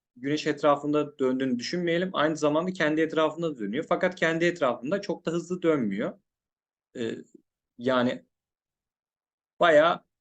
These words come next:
nasıl diyeyim, karmaşık bir duruma giriyor burada. Dünyayla, dünyada yaşayan biri olarak çok fazla, e, anlayabileceğimiz bir durum değil yani. E, yaşayabileceğimiz bir durum değil. Buna göre de atmosfer oluşumu daha zor geliyor.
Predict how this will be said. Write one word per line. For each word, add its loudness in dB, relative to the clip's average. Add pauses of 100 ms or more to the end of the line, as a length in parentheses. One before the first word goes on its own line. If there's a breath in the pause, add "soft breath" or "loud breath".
(720)
nasıl -4
diyeyim, -4 (180)
karmaşık 0
bir -14
duruma 0
giriyor -2
burada. -4 (120)
Dünyayla, 4 (260)
dünyada 2
yaşayan 2
biri -2
olarak 0
çok -6
fazla, 0 (640)
e, 0
anlayabileceğimiz 0
bir -6
durum -4
değil 2
yani. -4 (200)
E, 0 (280)
yaşayabileceğimiz -2
bir -10
durum -10
değil. -8 (400)
Buna 2
göre 2
de 4
atmosfer -2
oluşumu -4
daha 2
zor -6
geliyor. -6